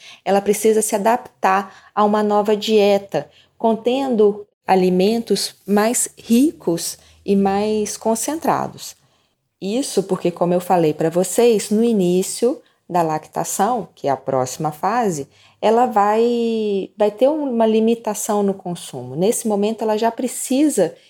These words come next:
ir se adaptando a uma dieta mais concentrada. É importante também que, nesse momento, ela tenha um pouco de reserva corporal, de gordura corporal.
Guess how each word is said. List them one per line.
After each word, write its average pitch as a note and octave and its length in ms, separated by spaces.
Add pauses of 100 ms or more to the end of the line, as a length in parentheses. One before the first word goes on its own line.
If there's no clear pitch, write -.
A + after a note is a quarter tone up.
(100)
ir A3 260
se - 140
adaptando A3+ 800
a G3+ 140
uma G#3 180
dieta F#3+ 540
mais F#3+ 400
concentrada. G3 800 (840)
É A3 100
importante - 640
também E3 380
que, F#3 120
nesse F#3 300
momento, F#3 480
ela F3+ 140
tenha G3 180
um G3 60
pouco G3 260
de G3+ 80
reserva G3 480
corporal, F3 760
de F#3 120
gordura A3 460
corporal. F3 640